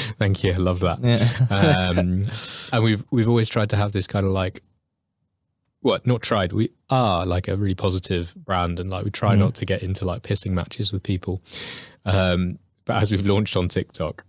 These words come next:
Speaker 1: um, the, like, the general consensus is you should be, can be and should be quite a lot cheekier. Um, and so it's now
Speaker 2: Mm-hmm.
Speaker 1: quite fun,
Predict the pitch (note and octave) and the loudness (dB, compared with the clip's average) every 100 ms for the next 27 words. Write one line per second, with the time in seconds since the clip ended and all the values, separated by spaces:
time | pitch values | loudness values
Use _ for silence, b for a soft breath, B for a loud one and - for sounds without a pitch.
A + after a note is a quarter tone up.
0 | - F#2 F2 E2+ E2+ F2 _ _ _ - | -4 -2 -2 -2 -6 -10 _ _ _ -4
1 | F#2 E2+ E2 E2 - - _ _ G2+ F#2 | 0 0 0 -2 -8 -18 _ _ -6 0
2 | F2+ G#2 F2 F2 - E2+ - - F2 E2+ | 2 2 0 -2 0 -2 -4 -10 -14 -16
3 | E2+ E2+ - - E2+ E2 _ _ - A2 | -10 -8 -8 -8 -10 -10 _ _ -8 -2
4 | F#2+ F2 E2 E2+ F2 G2 E2+ E2+ - F2+ | 0 0 0 -2 -4 -4 -4 -6 -2 -2
5 | F2 E2 - F2 - E2+ G#2 B B B | -2 -4 -4 -4 -4 -8 -8 B B B
6 | - F#2 E2+ E2+ F2 F2+ G#2 A2 G2 - | -4 0 2 0 0 0 2 2 0 -2
7 | F2 E2+ | -4 -6